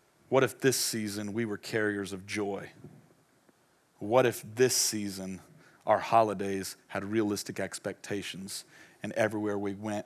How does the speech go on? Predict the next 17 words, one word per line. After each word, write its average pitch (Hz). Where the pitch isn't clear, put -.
we 110
were 104
transformed 113
by 107
the 101
person 120
of 120
Jesus, 123
but -
we 110
reflected 98
the 98
love 95
of 98
Jesus 92
as 98
well? 90